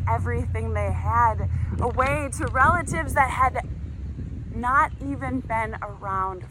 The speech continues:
for years. And it left such a huge, huge, hurtful mark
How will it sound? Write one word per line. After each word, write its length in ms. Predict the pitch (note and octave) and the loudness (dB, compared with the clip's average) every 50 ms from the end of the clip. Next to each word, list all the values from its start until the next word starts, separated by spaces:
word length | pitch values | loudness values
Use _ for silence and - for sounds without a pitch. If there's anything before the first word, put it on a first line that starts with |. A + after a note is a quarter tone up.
| - | -10
for 160 | - E3+ E3+ D#3+ | -10 -8 -8 -8
years. 760 | D3+ - - - - G#2 - - - - - - - - - - - - - - - - - - - - - - - - - - - - - - - - - - - - - - - - - - - - - - - - - - - - - - | -6 -6 -8 -8 -8 -10 -10 -12 -12 -12 -12 -12 -10 -10 -10 -10 -12 -12 -12 -12 -12 -10 -10 -10 -10 -10 -12 -12 -14 -14 -14 -14 -14 -14 -14 -12 -12 -12 -12 -12 -12 -12 -12 -10 -10 -10 -10 -10 -10 -10 -10 -10 -10 -10 -10 -8 -8 -8 -8 -6
And 440 | A3 A#3+ B3 B3 A#3+ A3+ A3+ A#3+ - - - - - - - - - - - - - - - - - - - | -6 -4 -4 -4 -4 -4 -6 -4 -4 -4 -4 -2 -4 -4 -4 -4 -4 -4 -4 -4 -4 -4 -4 -4 -2 -2 -2
it 300 | - A#3+ B3+ B3 - - | -2 -2 -2 -2 -2 0
left 640 | G#3+ G#3 A3 A3+ A3 G#3 - - - - - - - | 2 4 4 4 2 2 -2 -4 -4 -6 -6 -6 -6
such 720 | - - - - - A#3+ A#3+ B3+ C4 A#3+ - - - - - - | -4 -4 -4 -2 0 2 2 2 2 0 -2 -2 -2 -2 0 0
a 140 | F3+ E3+ E3+ | 0 0 0
huge, 920 | F3 - - - - - B3 C4 C4 - - - A3 G3 - - - - - - - - - - | 0 -2 -2 -2 -4 -4 -4 -4 -4 -4 -4 -4 -4 -4 -4 -6 -6 -6 -4 -4 -4 -6 -6 -6
huge, 760 | D4 D#4 D#4+ D#4 C#4+ A3+ - - - - - - - - - - - - - - - - - - - - - - - - - - - - - - - - - - - - - - - - - - - | -6 -6 -4 -4 -4 -4 -4 -6 -6 -4 -6 -4 -4 -4 -6 -4 -6 -6 -6 -6 -4 -4 -6 -6 -6 -8 -8 -8 -6 -6 -6 -6 -6 -6 -6 -6 -6 -8 -8 -8 -6 -4 -2 -2 -2 -4 -4 -8 -8
hurtful 800 | A3+ - C4 C4 B3 A#3+ - - - - G3 F3+ E3+ D3 - - - - - - - - - - - - - - - - - - - - - - | -6 -6 -4 -4 -4 -6 -6 -8 -8 -8 -8 -8 -8 -8 -12 -12 -14 -14 -14 -14 -14 -14 -12 -12 -12 -12 -12 -12 -12 -12 -12 -12 -12 -12 -12 -12
mark 380 | - F#3+ F#3+ F3+ F#3 - - | -10 -4 -2 -2 -2 -2 -4